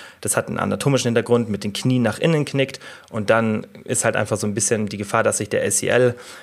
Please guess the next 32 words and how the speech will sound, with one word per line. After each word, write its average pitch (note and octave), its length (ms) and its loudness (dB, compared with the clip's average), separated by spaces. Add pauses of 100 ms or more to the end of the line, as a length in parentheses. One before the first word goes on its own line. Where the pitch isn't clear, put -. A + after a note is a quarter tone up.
(140)
ein - 40 -14
bisschen A2+ 240 2
verletzt. A2 520 2 (100)
Deswegen B2 480 4
würde A#2+ 120 4
ich A2 120 -2
euch G#2 140 -4
empfehlen, A#2+ 400 2
weil G#2+ 120 4
es - 140 -2
schon A#2+ 260 2 (180)
ein - 220 -6
High A2+ 180 2
Impact B2+ 340 0
dann A2 100 4
sein A2+ 160 4
kann, A2+ 140 -2
wenn G#2 100 4
man G#2 120 -2
extrem B2 440 0
springt, B2 320 0 (160)
vielleicht - 240 -4
keine G#2 360 0
hohen D#3 220 4
Sprünge C3+ 360 4
zu - 120 -4
machen, A#2+ 240 2
sondern G#2+ 240 2
wirklich A2+ 320 0
entspannt C3 400 0
zu - 80 -4
springen, B2 400 0